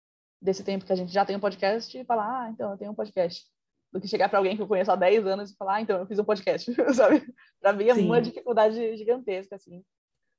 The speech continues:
Speaker 1: É... Ainda são algumas pessoas que sabem, não é um segredo mais, mas, assim, durante muito tempo, eu, putz, eu ficava assim,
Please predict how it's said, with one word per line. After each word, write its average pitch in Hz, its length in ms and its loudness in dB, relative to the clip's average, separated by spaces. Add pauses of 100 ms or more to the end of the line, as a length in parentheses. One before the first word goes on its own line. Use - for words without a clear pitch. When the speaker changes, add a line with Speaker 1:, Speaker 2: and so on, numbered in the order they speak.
(120)
Speaker 1:
É... 180 360 -14 (1300)
Ainda 196 300 -4
são 220 240 -2
algumas 240 380 2
pessoas 233 240 -2
que - 80 -20
sabem, 196 500 0
não 202 140 -10
é 208 140 -8
um 196 80 -8
segredo 180 460 -2
mais, 180 300 -12
mas, 180 200 -12
assim, 175 260 -14 (840)
durante 185 280 -6
muito 226 180 -6
tempo, 220 460 -2
eu, 294 360 -6
putz, 330 240 -6
eu 208 180 0
ficava 233 280 0
assim, 233 320 -8